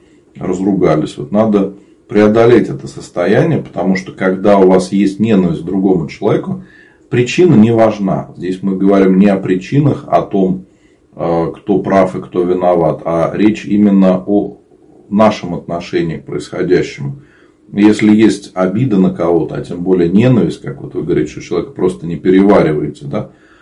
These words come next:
то, э, это проблема для вас.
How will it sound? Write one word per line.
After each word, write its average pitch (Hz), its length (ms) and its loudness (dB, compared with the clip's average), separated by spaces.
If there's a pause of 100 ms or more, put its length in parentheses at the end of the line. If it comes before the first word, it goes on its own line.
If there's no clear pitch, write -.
(240)
то, 101 960 2
э, 110 60 -2
это 120 240 -4
проблема 104 640 2
для 95 240 2
вас. 78 400 -2